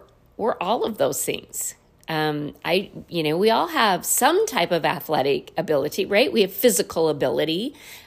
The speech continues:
Um, it might not be something that we shine on or that is a big strength of ours, but we still have it. Um, we have the smart, we have the creative, you know, we have it all.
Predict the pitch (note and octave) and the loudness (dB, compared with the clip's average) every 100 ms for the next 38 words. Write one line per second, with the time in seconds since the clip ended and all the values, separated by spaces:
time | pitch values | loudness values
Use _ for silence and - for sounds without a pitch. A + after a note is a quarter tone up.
0 | _ E3+ D#3+ D#3+ D#3 D#3 - - F#3+ F3 | _ 0 0 0 0 -2 0 4 4 4
1 | D#3 - E3+ - F3 F3+ F#3+ F#3 G#3+ G#3 | 0 2 -2 -2 -4 0 -2 0 0 0
2 | G#3+ A#3+ A#3 - A3+ G#3+ E4+ E4 - C#3 | -2 -4 -4 -2 -2 -2 -2 -2 -4 -6
3 | B2 A2 E3 D#3+ E3 E3 D#3+ D#3+ D#3+ F3 | -8 -8 -4 0 2 2 2 2 0 0
4 | E3+ D#3+ - E3+ D3+ D3+ F#3 F#3 D3+ - | 0 0 -2 -2 -4 0 2 2 0 -4
5 | - G3 B3 F#4+ G3 D3+ D#3 D3+ F#3+ G3 | -2 0 0 0 -2 0 0 0 -2 -2
6 | G#3 - A3+ G#3 - - F3+ D#3+ - - | -4 -2 -2 -2 -8 -6 -4 -2 -4 -8
7 | - - - - E3 E3 F3 F#3+ F#3 F#3+ | -20 -20 -20 -6 -2 0 0 -2 -2 0
8 | G3+ G3+ G#3 G#3 E3+ D#3 D#3+ D#3 D#3 E3 | 0 -2 -4 -4 -4 -4 -4 -6 -6 -2
9 | E3+ F3+ E3+ F3+ E3 D3+ D3 D3 C#3+ D3 | -2 -2 -4 -6 -4 -2 -2 -4 -4 -4
10 | F3 E3+ E3 C#3 - - | -2 -2 0 0 -2 -8